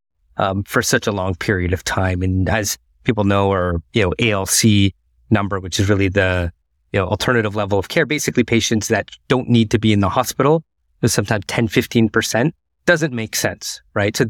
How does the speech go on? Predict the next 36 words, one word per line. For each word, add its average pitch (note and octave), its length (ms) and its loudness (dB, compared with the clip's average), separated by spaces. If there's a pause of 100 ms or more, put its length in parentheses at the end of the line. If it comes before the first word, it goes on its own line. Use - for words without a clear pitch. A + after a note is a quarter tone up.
that's D3+ 340 -4
really B2 520 4 (380)
what B2+ 120 0
got A#2+ 200 -4
my A#2+ 240 2
head A#2 220 -2
thinking B2 420 0
about G#2 260 -2
our G2+ 100 -6
post-acute - 640 -4
care A2 240 -2
system, C3 480 -2 (320)
how A#2 140 -2
broken B2+ 400 0
it B2+ 80 -4
was, C#3 420 0 (320)
how, A2 580 0 (400)
uh, G2 360 -2 (360)
much C3 320 0
we're B2 100 2
gonna A2 200 0
be G#2+ 180 4
in G2+ 80 4
trouble A#2+ 380 -2
over A2 120 -2
the G#2 120 0
next G2+ 240 -2
twenty, G#2+ 260 0
thirty G2+ 300 -2
years G2+ 280 2
if - 120 -4
we A2 80 2
don't G#2 180 2
do A2+ 100 4
something - 360 -2
to F#2+ 100 -2